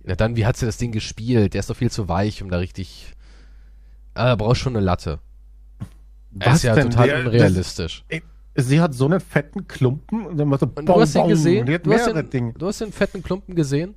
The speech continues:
Speaker 2: Ich hab nicht den Klumpen gesehen, er ist zensiert.
Speaker 1: Du hast gesucht und gesucht,
Speaker 2: Ich
Speaker 1: aber
Speaker 2: hab
Speaker 1: leider
Speaker 2: <laughs> Ich bin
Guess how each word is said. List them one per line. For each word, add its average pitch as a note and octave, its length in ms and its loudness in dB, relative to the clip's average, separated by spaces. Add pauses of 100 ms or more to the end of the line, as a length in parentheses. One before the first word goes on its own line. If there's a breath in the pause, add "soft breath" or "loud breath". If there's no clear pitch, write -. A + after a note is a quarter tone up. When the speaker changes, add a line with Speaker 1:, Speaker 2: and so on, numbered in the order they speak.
(120)
Speaker 2:
Ich D3 160 -2
hab G3 120 0
nicht D3+ 140 0
den C3 140 0
Klumpen A#2+ 400 -2
gesehen, A2 400 -4
er B2 80 -10
ist - 160 -16 (120)
zensiert. A#2+ 540 -2
Speaker 1:
Du D3+ 60 8
hast - 280 6
gesucht E3+ 540 6
und E3 140 2
gesucht, F#3 520 2
Speaker 2:
Ich D#3+ 60 6
Speaker 1:
aber C#3+ 160 4
Speaker 2:
hab C#3 60 6
Speaker 1:
leider F#3 520 2
Speaker 2:
<laughs> - 40 -20 (1300 loud breath)
Ich C#3+ 100 -4
bin F3+ 220 2